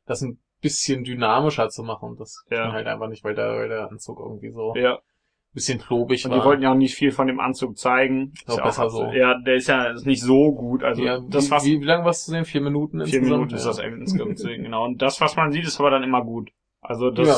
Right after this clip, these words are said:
Speaker 1: Ja.
Speaker 2: da hat man dann keine Probleme mit, weil die Cloud zeigen.
Speaker 1: Ja. Ja, das, das ist halt auch vielleicht einfach besser.
Speaker 2: Ja, das
Speaker 1: Denn,
Speaker 2: ist gut
Speaker 1: äh,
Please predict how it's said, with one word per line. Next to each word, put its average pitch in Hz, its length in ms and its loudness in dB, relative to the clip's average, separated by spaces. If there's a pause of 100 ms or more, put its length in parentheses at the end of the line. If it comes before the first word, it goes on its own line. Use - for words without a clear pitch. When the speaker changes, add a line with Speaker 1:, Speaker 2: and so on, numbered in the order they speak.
Speaker 1:
Ja. 117 60 -14
Speaker 2:
da 127 160 4
hat 143 60 -6
man 147 100 -4
dann 139 100 0
keine 135 240 0
Probleme 139 400 2
mit, 139 220 0
weil 135 340 4
die - 540 -18
Cloud 110 360 -8
zeigen. - 460 -8
Speaker 1:
Ja. 135 320 0 (1000)
Ja, 170 120 6
das, 180 160 2
das 147 160 -4
ist 151 120 -10
halt 147 180 0
auch - 240 -8
vielleicht 131 320 -8
einfach - 200 -14 (100)
besser. 110 360 -6 (300)
Speaker 2:
Ja, 127 280 4
das 127 260 2
Speaker 1:
Denn, 120 80 -2
Speaker 2:
ist 127 40 2
gut 131 80 4
Speaker 1:
äh, 131 140 4